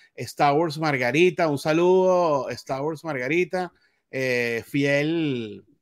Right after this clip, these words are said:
fiel siempre a los posts que hacemos en Instagram. Si quieres, vente, vente al chat de, mm, de YouTube, que, de, de YouTube, que veo que, ah, tengo que ir al, al de Instagram para verlo. Eso es algo que, que estamos ahí tanteando por ahora.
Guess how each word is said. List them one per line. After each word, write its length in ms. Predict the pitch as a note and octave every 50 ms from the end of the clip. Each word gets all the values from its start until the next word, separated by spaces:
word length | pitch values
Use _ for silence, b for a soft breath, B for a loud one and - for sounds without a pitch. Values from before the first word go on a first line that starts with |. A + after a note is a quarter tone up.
| _ _ _ _ _ _ _ _ _ _
fiel 240 | - C#3 C#3 C#3 C3+
siempre 380 | - - E3 D#3+ D#3 D3 E3 E3+
a 40 | D#3+
los 140 | C#3 -
posts 360 | - - C#3 C3+ C3 - - -
que 100 | - D3
hacemos 280 | - E3+ D#3+ E3 D#3+
en 80 | C#3+ D#3
Instagram. 480 | F3 F#3 D3+ - F#3 F3+ F3+ F3+ E3+ _ _ _ _ _
Si 160 | - - C#3
quieres, 240 | A#2 C#3 C#3 D3+ E3
vente, 460 | F3 F3 F3 D#3+ E3 F#3 F3+ F3 D3+
vente 320 | C#3+ D3 D3 C#3+ C3+ F3+ F#3
al 160 | F3+ E3 C#3+ -
chat 300 | - D#3+ D3+ D3+ D3 -
de, 380 | D3+ E3+ F3+ F3+ E3+ E3 D#3 C#3+
mm, 380 | C3+ B2+ B2 A#2+ A2+ A2 G#2+ G2+ _ _ _ _ _ _ _ _ _ _ _ _ _ _ -
de 180 | C3+ C#3 C#3
YouTube, 300 | C3 C3+ B2+ F3 F3+ D#3
que, 180 | - D#3+ C#3 C3+
de, 220 | C#3 C#3+ C3+ - -
de 120 | C#3 C#3
YouTube, 240 | C3+ C3 D3+ F#3 E3+
que 120 | - E3 C#3+
veo 320 | C3+ D3+ D3+ D#3+ F3 F#3
que, 360 | - G3 F#3 F3 G#2 B2+ - -
ah, 100 | A#2+ A2+ - -
tengo 180 | D3+ D3 D3+ C#3+
que 120 | F#3 D#3+
ir 140 | D3+ D3+ D#3+
al, 200 | E3 E3 D#3 - B2
al 120 | D3 C#3+
de 120 | C3+ C3+
Instagram 480 | C#3 D3 C3+ - - E3+ E3 E3 D#3+ C#3
para 220 | C#3 C3 A#2+ A#2+
verlo. 340 | C3+ D3+ E3+ F3 E3+ E3 C#3
Eso 160 | B2+ - D3+
es 60 | D3+ D#3+
algo 180 | D3+ D#3 D#3 D3
que, 340 | D3+ B2+ A#2 G#2 F#2+ - _ _ _ _ _ _ -
que 80 | -
estamos 340 | - - A#2 A#2+ C#3+ D3+ D3
ahí 240 | B2 A#2 A2 A#2 A#2
tanteando 460 | - C#3 C3+ C#3 C3 D3 C#3 C#3+ D3
por 140 | C#3+ D3+ A#2+
ahora. 360 | A2+ C3 D#3 E3+ F3 F3+ E3+